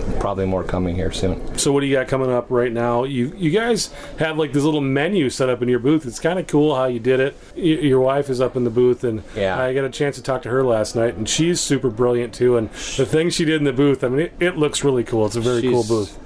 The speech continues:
Speaker 1: She's smart. Uh, yeah, she, she put this menu, the menu together. I totally back it. It's a great idea because I knew we wanted to,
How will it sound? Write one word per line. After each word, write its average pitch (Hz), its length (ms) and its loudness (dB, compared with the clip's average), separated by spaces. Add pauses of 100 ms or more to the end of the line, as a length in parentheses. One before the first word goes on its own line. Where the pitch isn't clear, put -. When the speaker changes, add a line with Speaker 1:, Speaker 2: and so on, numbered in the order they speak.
(140)
Speaker 1:
She's - 300 -2
smart. 107 400 -2 (200)
Uh, 110 320 -2 (800)
yeah, 147 240 0
she, 160 360 0 (340)
she 185 200 0
put 180 220 -4
this 147 160 -2
menu, 127 280 0
the - 380 -2
menu 120 240 0
together. 113 560 0 (220)
I 120 160 -4
totally 123 300 -2
back 107 260 -4
it. - 20 -4
It's 101 120 -4
a 104 40 -4
great 110 400 0
idea 107 560 0
because 104 300 -2
I 110 80 0
knew 120 180 0
we 123 100 0
wanted 113 360 -2
to, 113 280 0